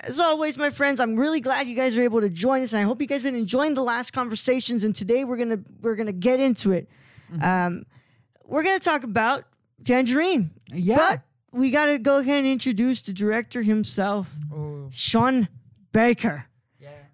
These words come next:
Speaker 1: We gotta talk about Mister Sean Baker. You
Speaker 2: What
Speaker 1: know,
Speaker 2: a generic white man's name.
Speaker 1: y-, I know. Two, two first. Oh no, it's not two first names. Baker is the last name, but yeah.
Speaker 2: Yeah.
Speaker 1: Um,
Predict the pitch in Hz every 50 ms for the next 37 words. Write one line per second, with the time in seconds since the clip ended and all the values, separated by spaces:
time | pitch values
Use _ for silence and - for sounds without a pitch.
0 | _ - - 208 220 233 233 226 - - 247 240 233 202 196 220 214 208 190 -
1 | 196 - - 226 214 214 202 175 214 220 220 202 - 208 202 196 190 208 220 220
2 | 214 214 214 214 190 165 156 156 156 156 151 151 147 - _ 147 143 139 139 139
3 | 135 135 135 131 127 - 139 139 135 135 135 131 - - 226 190 170 165 - 220
4 | 220 220 202 185 185 185 175 170 170 175 - - 240 240 233 220 - - 247 220
5 | - 226 226 220 220 - - - - 262 294 302 277 262 277 269 254 - 339 330
6 | - 233 208 175 196 190 196 - 214 196 180 185 170 - - - 202 196 240 240
7 | - 302 262 226 - 175 185 185 185 180 - - 196 175 180 180 185 190 190 175
8 | - - _ - 139 135 131 131 120 107 - - - 214 214 208 202